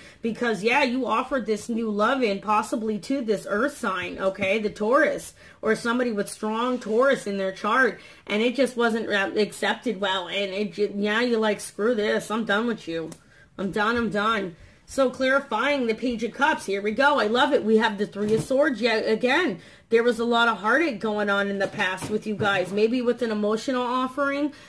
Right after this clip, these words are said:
maybe with a, um, possibly with a water sign currently going on, okay? Depends on how this resonates with you. Five of Cups is the Nine of Rods. Yeah, somebody's done with the situation. You've seen what's coming.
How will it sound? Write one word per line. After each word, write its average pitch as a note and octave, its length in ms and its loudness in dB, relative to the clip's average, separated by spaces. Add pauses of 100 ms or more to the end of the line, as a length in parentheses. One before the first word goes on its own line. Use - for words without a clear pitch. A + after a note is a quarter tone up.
(120)
maybe A#3 460 0
with A#3+ 240 -2
a, G#3+ 180 0
um, G3+ 480 -6 (640)
possibly B3+ 640 2
with A3+ 240 0
a G#3+ 220 2
water A3 420 2
sign B3+ 440 0
currently C4+ 400 2
going C4 360 2
on, C4+ 400 0 (200)
okay? A3+ 540 -2 (460)
Depends A3+ 400 -4
on A#3+ 140 2
how A3+ 120 2
this A3+ 220 -2
resonates A3+ 520 -4
with A#3 160 -12
you. B3+ 320 -12 (200)
Five B3+ 120 -2
of A#3+ 160 0
Cups C4 460 -2
is G#3+ 200 2
the A3+ 160 4
Nine A3 500 2
of G#3+ 220 0
Rods. G3+ 520 2 (240)
Yeah, C4 300 4
somebody's E4+ 460 4
done B3 240 2
with A#3 140 0
the A3 80 -4
situation. G#3 800 -2
You've B3 140 -4
seen C#4+ 340 0
what's C#4+ 180 0
coming. A#3 440 0